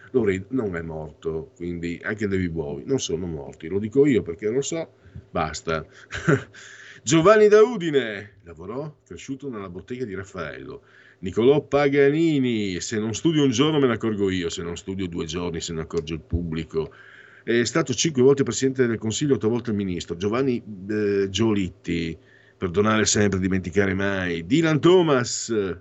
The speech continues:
la palla che lanciai giocando nel parco. Ah, questa è bellissima.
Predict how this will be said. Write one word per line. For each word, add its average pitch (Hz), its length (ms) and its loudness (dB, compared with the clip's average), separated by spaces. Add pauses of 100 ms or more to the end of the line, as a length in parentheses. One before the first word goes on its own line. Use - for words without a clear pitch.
(580)
la 104 220 -4
palla 147 300 -2
che 127 100 0
lanciai 131 720 2
giocando 110 560 -2
nel 90 160 -4
parco. 143 720 -4 (500)
Ah, 104 180 -4
questa 143 260 2
è - 20 2
bellissima. 80 880 -4